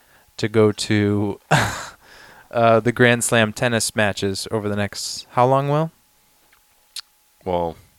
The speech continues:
Speaker 2: the
Speaker 1: I
Speaker 2: next
Speaker 1: said
Speaker 2: twenty
Speaker 1: twenty.
Speaker 2: years.
Speaker 1: I said twenty years. I hope we do it quicker than twenty years, but Will is a tennis guy. For those, I think we've talked about on the show, Will played tennis in high school. Uh, I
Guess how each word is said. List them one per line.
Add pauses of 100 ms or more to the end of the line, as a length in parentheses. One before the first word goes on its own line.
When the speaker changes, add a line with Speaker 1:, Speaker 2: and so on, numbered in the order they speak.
(300)
Speaker 2:
the
Speaker 1:
I
Speaker 2:
next
Speaker 1:
said
Speaker 2:
twenty
Speaker 1:
twenty.
Speaker 2:
years.
Speaker 1:
I
said
twenty
years.
I
hope
we
do
it (160)
quicker
than
twenty
years,
but (1300)
Will
is
a
tennis
guy. (380)
For
those,
I
think
we've
talked
about
on
the
show,
Will
played
tennis
in
high
school. (1000)
Uh,
I